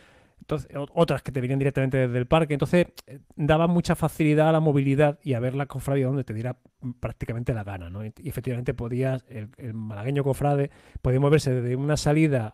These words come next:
a, mm, verla luego en el recorrido oficial, irse a las Monjitas a ver tal cosa, ver a la Legión en Felisain cuando pasaba por allí y luego irse a un encierro.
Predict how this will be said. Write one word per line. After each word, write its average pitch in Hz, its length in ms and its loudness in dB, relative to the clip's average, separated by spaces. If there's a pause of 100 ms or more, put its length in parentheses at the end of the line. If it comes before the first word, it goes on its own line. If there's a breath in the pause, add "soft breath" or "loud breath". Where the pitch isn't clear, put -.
a, 113 300 -8
mm, 123 260 -8
verla 143 260 0
luego 143 160 2
en 143 80 0
el 143 60 0
recorrido 143 300 -2
oficial, 147 440 2
irse 143 200 0
a - 20 0
las 143 100 2
Monjitas 139 480 -2
a 120 40 -4
ver 135 100 -4
tal 139 200 -6
cosa, 151 440 0 (240 soft breath)
ver 135 140 0
a 147 60 2
la 151 60 2
Legión 147 440 0
en 143 500 -4
Felisain 151 480 0
cuando 123 160 -4
pasaba 139 240 0
por 143 140 2
allí 151 280 2
y 156 60 -4
luego 135 160 4
irse 131 140 -2
a 117 40 -4
un 110 60 -6
encierro. 101 340 -12